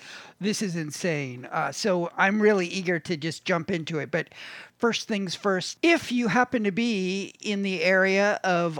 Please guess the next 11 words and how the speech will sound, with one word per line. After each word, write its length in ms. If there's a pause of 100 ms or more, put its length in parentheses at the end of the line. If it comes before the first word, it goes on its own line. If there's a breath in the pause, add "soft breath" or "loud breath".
Austin, 420
Texas, 800
uh, 320 (400)
in 260
November 600
or 220
December 680
and 120
are 100
looking 340
for 640